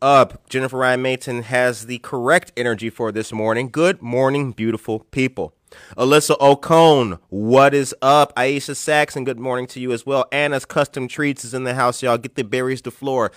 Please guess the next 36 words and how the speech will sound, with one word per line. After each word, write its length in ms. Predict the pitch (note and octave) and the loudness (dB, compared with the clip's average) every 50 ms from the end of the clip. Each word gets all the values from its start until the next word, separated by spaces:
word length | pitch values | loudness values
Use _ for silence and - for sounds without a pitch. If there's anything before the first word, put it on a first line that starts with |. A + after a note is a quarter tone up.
| - - _ | -14 -20 _
seventeen 540 | - - C3+ B2+ C3 B2 - D3 C3 B2+ B2+ | -6 -4 -4 -4 -4 -6 -6 -6 -4 -2 -2
ninety-nine. 560 | B2+ B2 B2 B2+ B2 B2+ B2+ B2+ B2 A2+ G2+ | 0 0 0 -2 -2 0 0 2 2 2 2
Bam, 360 | F2+ B2+ C3 C3 C3 A#2+ A#2 | 2 2 4 4 4 4 2
it'll 120 | A2+ A#2 | 2 0
be 160 | A2 G#2 A#2+ A#2 | 0 0 0 -2
the 80 | A2+ | -2
best 320 | G2+ G#2 B2 B2 A#2+ - G#2 | 0 2 2 2 2 0 -2
gift 200 | B2 A#2+ A#2 - | -2 -2 -2 0
you 60 | A#2 | 0
ever 180 | A#2 A#2+ A2 A#2 | 0 0 0 0
gave 260 | G2+ B2 A#2+ A2+ A#2 | 0 2 2 2 0
anybody. 420 | B2+ C3 C3 G#2+ A2+ A2+ G#2 G2+ | -2 -4 -2 0 2 0 0 0
Fellas, 320 | G2+ - C3+ B2 B2 G#2+ - | -2 -2 -2 0 0 0 0
that's 200 | G#2+ G2+ - - | 0 -2 -2 -2
for 120 | - A2+ | -8 -10
you. 160 | A2+ A#2+ B2 | -6 -6 -6
Treat 300 | A2 - - C3 A2+ - | -6 -4 -6 -8 -6 -6
your 80 | A#2+ G#2+ | -6 -4
lady 240 | A2+ A2 G#2+ G#2+ G#2+ | -4 -4 -4 -4 -4
right 440 | G2 G#2+ A#2 A#2+ A2 F#2 - - - _ _ - - - _ - | 0 2 4 4 4 2 0 -6 -18 _ _ -20 -20 -14 _ -4
with 140 | A2 G#2+ - | -4 -2 -2
the 60 | A2 | -2
berries 400 | G2 G#2+ A2 G#2+ G#2+ G#2+ G2+ - | 0 2 2 2 2 0 -2 -2
to 60 | - | -6
floor. 360 | G2+ - - A#2+ A2+ A2 G2 E2+ | -10 -6 -2 0 2 2 2 0
Big 320 | E2+ G#2 C3 A#2+ - - | 0 0 -2 -2 -2 -6
strawberries 560 | - - D3 C3 C3 B2 A2+ A#2+ A2+ A2 F#2+ - _ _ | -6 -2 2 2 2 2 0 -2 -2 -4 -4 -6 _ _
dipped 200 | - C3 B2+ - | -2 -2 0 -2
in 80 | B2+ A#2+ | -6 -6
chocolate, 480 | - - C#3 C#3 C#3+ - E3 D#3+ D3 - | 0 2 2 2 2 2 0 0 0 -2
and 140 | G#2+ G#2+ | -4 -8
you 80 | A2+ A#2 | -6 -4
got, 180 | G#2+ B2 A#2 A2 | -2 -2 -2 -2
like, 220 | A2 G#2 F#2+ _ _ _ _ _ _ _ _ _ | -2 -4 -4 _ _ _ _ _ _ _ _ _
caramel, 560 | - - C3 B2+ B2+ C3 C3 B2+ B2 B2 A#2 _ _ _ _ _ _ _ _ _ _ _ _ _ _ - | -6 -2 0 0 2 2 2 2 2 2 -2 _ _ _ _ _ _ _ _ _ _ _ _ _ _ -4
uh, 380 | A2+ G#2+ G#2 F#2+ F#2 F2 D#2+ | -2 0 0 0 0 -4 -10